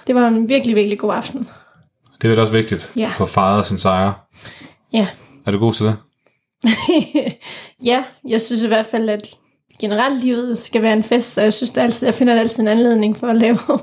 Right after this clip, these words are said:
Speaker 1: <laughs> finde et eller andet at feste over, eller være glad for. Ja.
Speaker 2: Sådan. Det tror jeg nemlig er rigtig, rigtig vigtigt. Hvis det er sådan, man ikke synes, processen er... For det handler om processen.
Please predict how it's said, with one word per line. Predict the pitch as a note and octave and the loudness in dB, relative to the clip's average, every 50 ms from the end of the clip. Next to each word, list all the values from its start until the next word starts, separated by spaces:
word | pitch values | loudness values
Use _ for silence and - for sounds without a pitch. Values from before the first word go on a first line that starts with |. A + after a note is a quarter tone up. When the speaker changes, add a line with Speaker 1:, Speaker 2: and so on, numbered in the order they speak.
| - _ - | -6 _ -20
Speaker 1:
<laughs> | - - - - _ _ - | -20 -20 -20 -20 _ _ -2
finde | A#3+ A#3 B3 F3+ - - | 0 2 2 0 2 0
et | D4 | 0
eller | C4+ B3+ A#3 | 0 0 0
andet | A#3 A#3 A#3 | -2 -2 -2
at | A#3 A#3 - | -2 -4 -4
feste | B3 A#3 - - A#3 | -6 -6 -6 -4 -4
over, | A3 G#3 G#3+ | -2 -2 -2
eller | G#3 G3+ G3 | -2 -4 -4
være | G#3 G#3 G#3 | -4 -6 -6
glad | - A#3+ A3 A3 G#3+ G#3+ | -4 -2 0 0 0 -2
for. | G3+ - - - _ _ - - | -6 -10 -10 -12 _ _ -8 -4
Ja. | B3 | -2
Speaker 2:
Sådan. | G3+ E3 D#3+ D3+ D#3 - _ _ _ _ _ _ _ _ _ _ - - - - - _ | 0 0 0 -2 -4 -6 _ _ _ _ _ _ _ _ _ _ -20 -20 -20 -20 -16 _
Det | - A#2+ | -6 -6
tror | - - A2+ A2 | -2 2 2 4
jeg | A2 A2 A2 | 4 4 4
nemlig | A2 G2+ F#2 F2+ F2 E2+ - | 2 2 2 0 0 0 -2
er | E2 D#2+ D2+ D#2 F2 | -2 -4 -4 -2 0
rigtig, | F#2+ G2 G2 - - - | 0 0 -2 -4 -6 -6
rigtig | D2+ D#2 D3+ - - - | -6 -6 -6 -8 -10 -12
vigtigt. | - - - - - - - - _ _ _ _ _ _ - | -12 -12 -14 -16 -18 -18 -20 -20 _ _ _ _ _ _ -12
Hvis | F#2+ - | -6 0
det | - G2 | 0 0
er | |
sådan, | F#2 - G2+ G2+ | 2 2 2 2
man | G2 G2 | 2 2
ikke | F#2+ - | 2 2
synes, | - G#2+ G2 - | 2 2 0 0
processen | - - F2+ - - G#2+ F#2+ - - F#2 D#2+ - F2+ | -4 -4 -2 0 0 0 0 0 -2 -4 -6 -4 -4
er... | F2 E2 E2 D#2+ D#2+ D#2 D2+ | -4 -4 -2 -2 -2 -4 -4
For | - - - | -6 -8 -6
det | - G2 F#2+ | -2 -2 0
handler | F#2 F#2 G2 G2 G#2+ G#2+ | 0 2 2 2 2 2
om | G2+ F2+ D#3+ D#2 | 2 2 0 -2
processen. | - - - F3+ D#3 - D3+ - | -4 -4 -4 -4 -4 -6 -10 -12